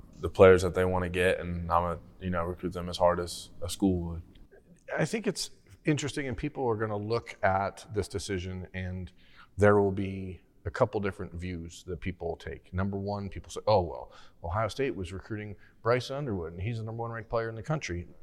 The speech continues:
Speaker 2: uh, ignoring the fact that the coaching staff has essentially chosen you, which I, I know means a lot to you because they could have held this out, they could have dragged this on and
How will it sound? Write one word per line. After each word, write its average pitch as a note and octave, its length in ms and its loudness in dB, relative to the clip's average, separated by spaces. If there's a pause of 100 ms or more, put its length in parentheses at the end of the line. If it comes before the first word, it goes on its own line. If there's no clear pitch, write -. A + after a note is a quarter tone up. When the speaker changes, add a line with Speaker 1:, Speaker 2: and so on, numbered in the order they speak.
(120)
Speaker 2:
uh, F#2+ 60 2 (120)
ignoring A2 480 2
the G2+ 80 -2
fact G#2 400 -4
that G2+ 220 0 (580)
the G2 360 0
coaching A2+ 360 0
staff G2 320 -4
has - 220 -8 (580)
essentially G#2+ 380 -2
chosen G2+ 600 0
you, G2 300 -8 (540)
which - 320 4 (100)
I, G2 200 2
I G2 160 -2
know G2+ 200 0
means F#2+ 280 -4
a F#2+ 40 -2
lot F#2 260 -4
to - 100 -14
you B1+ 180 -12
because E2 300 -6
they F2+ 120 -2
could G2 220 4
have F2 160 -2 (360)
held G2 220 0
this F#2 160 -8
out, F#2+ 220 -6
they G2 100 -8
could G2 140 -4
have F2+ 100 -8
dragged F2+ 300 -6
this F#2 180 -10
on G2 260 -6
and F2+ 140 -6